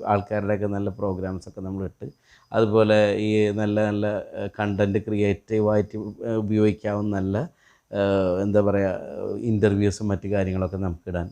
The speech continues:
ഒന്ന് ശ്രമിക്കാം ഞാൻ പരമാവധി. പക്ഷേ ഇതിലിപ്പോൾ ഈ രണ്ടിലും ഒരുപോലെ ച-, ഏ, ഇനി, ഏ, ഒരേ കണ്ടന്റ് ഒരേ സമയം, ഏ, പോസ്റ്റ് ചെയ്യുന്ന പരിപാടി നിർത്തണം എന്ന് അവരാണ്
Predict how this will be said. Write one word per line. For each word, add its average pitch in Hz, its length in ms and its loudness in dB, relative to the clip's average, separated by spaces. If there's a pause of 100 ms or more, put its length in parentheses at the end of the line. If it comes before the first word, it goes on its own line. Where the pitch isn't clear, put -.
(100)
ഒന്ന് 101 180 -4
ശ്രമിക്കാം 73 500 -6 (100)
ഞാൻ 78 200 -10 (360)
പരമാവധി. 87 440 0 (1000)
പക്ഷേ 120 240 2 (480)
ഇതിലിപ്പോൾ 143 480 2 (100)
ഈ 139 120 2 (140)
രണ്ടിലും 170 600 6
ഒരുപോലെ 143 420 6
ച-, 147 240 -2 (100)
ഏ, - 20 2 (240)
ഇനി, 123 240 0 (260)
ഏ, 113 60 0 (460)
ഒരേ 117 260 8 (140)
കണ്ടന്റ് 113 420 2
ഒരേ 110 300 2
സമയം, 113 420 -6 (420)
ഏ, 107 140 -2 (540)
പോസ്റ്റ് 107 320 0
ചെയ്യുന്ന 98 280 0
പരിപാടി 92 380 0
നിർത്തണം 123 960 -2
എന്ന് 110 280 -4
അവരാണ് 92 560 0